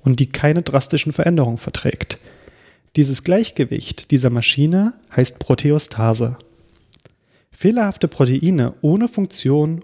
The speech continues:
oder mit falscher Struktur belasten die Zellen. Sie stören die Funktionsfähigkeit, können aber von einem zelleigenen Entsorgungssystem entfernt werden. Da gibt es aber zwei Probleme. Mit dem Alter nimmt die Funktionsfähigkeit dieses Entsorgungssystems ab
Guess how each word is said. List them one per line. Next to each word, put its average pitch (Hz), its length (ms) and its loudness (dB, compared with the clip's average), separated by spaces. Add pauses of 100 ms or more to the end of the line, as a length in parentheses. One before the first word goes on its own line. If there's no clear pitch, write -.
oder 135 200 2
mit 120 140 -6
falscher 131 280 0
Struktur 160 680 -2
belasten 156 460 0
die 123 100 0
Zellen. 127 500 -2 (380)
Sie - 160 0
stören 123 220 2
die 123 80 2
Funktionsfähigkeit, 151 1200 0 (340)
können 131 320 0
aber 160 300 0
von 139 220 -2
einem 127 200 0
zelleigenen 143 760 0
Entsorgungssystem 160 1040 0
entfernt 156 480 0
werden. 139 340 -6 (1040)
Da 139 260 2 (140)
gibt - 180 0
es 185 100 -4
aber 156 180 2
zwei 131 220 -2
Probleme. 131 600 -2 (340)
Mit 135 180 2
dem 131 180 -2
Alter 156 460 0
nimmt 151 280 0
die 143 60 0
Funktionsfähigkeit 131 960 0
dieses 143 280 -2
Entsorgungssystems 135 1000 0
ab - 340 0